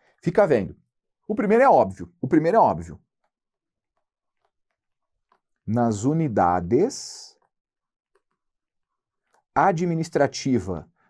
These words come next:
dos três poderes, do legislativo, do executivo, do judiciário.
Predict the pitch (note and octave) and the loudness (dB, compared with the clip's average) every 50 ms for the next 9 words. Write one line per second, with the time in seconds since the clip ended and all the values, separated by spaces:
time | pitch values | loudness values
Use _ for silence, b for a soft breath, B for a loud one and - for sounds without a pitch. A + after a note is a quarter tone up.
0 | _ _ A2 G#2+ G2+ G#2+ D3+ F3 G#3 G3+ - - D3 C3+ C3 C3 - - B2+ A2+ | _ _ -12 -6 0 2 4 4 4 2 0 0 2 2 2 0 -2 0 0 0
1 | F#2+ F#2+ F#2 F#2+ A2+ G3 - - - - - - - _ _ _ _ _ _ _ | 2 2 0 0 0 -2 -6 -8 -12 -18 -20 -20 -20 _ _ _ _ _ _ _
2 | _ _ _ _ _ _ _ _ _ _ _ _ _ _ _ _ _ _ _ _ | _ _ _ _ _ _ _ _ _ _ _ _ _ _ _ _ _ _ _ _
3 | _ _ _ _ _ _ _ _ _ _ _ _ _ _ _ _ _ _ _ G2+ | _ _ _ _ _ _ _ _ _ _ _ _ _ _ _ _ _ _ _ -6
4 | G#2 A2 G2+ G2+ G2+ F#2+ F#2+ G2+ G2+ A2+ D3+ F#3 G#3+ - - F3 F3+ F#3+ D3+ C#3 | -4 -2 0 0 0 -2 -2 -4 -2 0 0 0 0 -2 -4 -4 -4 -2 -2 -2
5 | B2+ A2 B2 B2 A#2+ B2 A#2+ B2 - A2 - - A2+ G#2+ G2+ G#2+ G2+ G2+ G2+ F#2+ | -2 0 0 0 0 0 -4 -4 -6 -8 -6 -4 -4 -4 -4 -4 -4 -4 -4 -4
6 | F#2+ G2+ G#2+ - - - - C#3 G#2 G2+ A#2+ D#3+ A#3+ | -6 -8 -10 -12 -14 -6 -2 0 0 0 -2 -4 -8